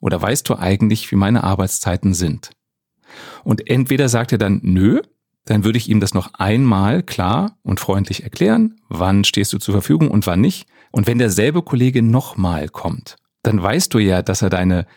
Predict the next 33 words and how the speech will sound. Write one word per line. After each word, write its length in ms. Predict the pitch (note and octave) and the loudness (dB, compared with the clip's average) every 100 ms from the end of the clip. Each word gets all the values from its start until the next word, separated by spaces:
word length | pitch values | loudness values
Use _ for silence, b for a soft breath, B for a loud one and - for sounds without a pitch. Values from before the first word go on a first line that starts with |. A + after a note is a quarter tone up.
| b _ | b _
normale 380 | G2+ F#2 G#2 | 2 2 2
Struktur 360 | G2+ - - F2+ | -2 -4 -4 -4
kennt 400 | - G2+ C#3+ - | 0 0 0 -2
und 240 | - A2 | -2 -2
dann 200 | G#2+ A#2+ | 0 -2
frag 320 | - - B2 - | -4 -6 -4 0
ihn 80 | |
nochmal, 300 | G#3+ A3 G#2 | 0 2 0
dann 120 | G2+ G2+ | 2 0
sag, 300 | A2 D3 - | -2 -4 -4
„Sag 160 | C#3+ D3+ | -2 0
mal, 120 | C3+ | 2
wir 80 | C#3 | 2
haben 80 | |
doch 100 | C#3 | 0
letztens 500 | - A3+ - F2+ - B B B B B - | 0 -2 0 -2 -2 B B B B B -2
darüber 240 | C3 C#3+ | 2 2
gesprochen, 480 | C#3 - D3+ D#3 A2+ | 0 -2 -4 0 0
da 60 | |
hab 100 | A2 | 0
ich 100 | A#2 | -2
dir 140 | - A#2 | -2 0
ja 80 | A2+ | 2
nochmal 320 | G#2 G2+ G2+ | 2 0 0
dargelegt, 720 | G2 B2 B2 G2+ G#2 - - | 0 0 0 0 0 -4 -4
wie 140 | G#2 G#2+ | 0 2
meine 280 | F#2 G2+ | 4 2
Zeitplanung 680 | G2 - G#2+ - G2 F#2+ F2+ | 0 -2 -4 -2 -2 0 2
ist. 320 | E2+ - - _ _ _ _ _ - | 0 -4 -8 _ _ _ _ _ -4
Erinnerst 420 | G#2+ D3+ E3 - | 0 2 0 0
du 40 | |
dich 160 | F#2+ F2 | -2 0
noch?“ 320 | G2+ A#3+ - | 0 -2 -6